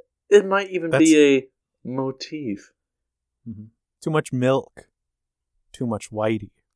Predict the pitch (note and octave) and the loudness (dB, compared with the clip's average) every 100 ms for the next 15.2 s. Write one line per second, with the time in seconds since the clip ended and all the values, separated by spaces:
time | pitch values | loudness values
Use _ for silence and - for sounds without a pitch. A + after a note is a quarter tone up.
0 | _ - A2 G#2 G#2+ G#2+ A2 G#2+ G#2 G2+ | _ -16 -12 -8 -8 -8 -12 -10 -10 -8
1 | A#2 A#2+ _ _ _ _ _ _ _ - | -12 _ _ _ _ _ _ _ _ -20
2 | F#2 - _ _ _ _ _ _ _ _ | -20 -20 _ _ _ _ _ _ _ _
3 | _ _ _ _ - D#3+ D#3+ D3+ - F3 | _ _ _ _ 2 2 2 -6 2 2
4 | D3 E3 E3 C3 - E3+ F3 D3 G#2+ F2+ | 2 0 0 0 0 2 4 4 2 -2
5 | _ _ _ _ _ _ _ _ C#3 B3+ | _ _ _ _ _ _ _ _ 6 6
6 | - - _ _ _ - - E3 G#3 - | 6 -10 _ _ _ -20 4 8 8 6
7 | - - - _ _ _ _ - C3+ - | -6 -10 -16 _ _ _ _ -2 -2 -2
8 | C3 B2 A#2+ A#2+ A#2 A#2+ - A2 F#2+ - | 0 0 2 -2 0 -2 -2 -8 -10 -6
9 | A#2 B2 A#2+ A2 G2+ G#2+ A2+ F2+ _ _ | 0 2 0 -4 -6 -4 -4 -8 _ _
10 | _ _ _ _ _ B2 C#3+ - E3+ F#3+ | _ _ _ _ _ -8 -8 2 6 6
11 | F3+ - _ _ _ _ _ - - - | 4 -2 _ _ _ _ _ -10 -4 0
12 | D3 E3+ D3+ - C#3 D#3+ D3 B2+ B2+ - | 2 0 -2 0 2 4 2 0 0 -4
13 | - C#3+ - A#2 G#2 C#3+ - G#2 - _ | 0 0 2 -2 0 -4 -4 -8 -8 _
14 | _ _ _ _ _ _ - G#2+ C#3+ F3+ | _ _ _ _ _ _ -20 -6 -4 -4
15 | D#3 | -6